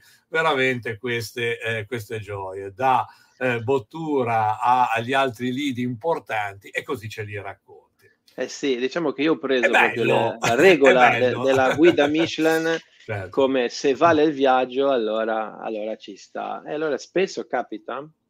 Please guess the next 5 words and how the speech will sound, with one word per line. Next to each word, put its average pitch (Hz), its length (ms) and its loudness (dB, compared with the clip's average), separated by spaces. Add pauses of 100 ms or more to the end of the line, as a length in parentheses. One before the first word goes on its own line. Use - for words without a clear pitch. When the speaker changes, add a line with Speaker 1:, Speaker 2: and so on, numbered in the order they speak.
Speaker 2:
e - 100 -14
capiterà 139 640 0
anche, 110 400 -6
eviterò 113 400 -4
aggiornati, 117 760 -6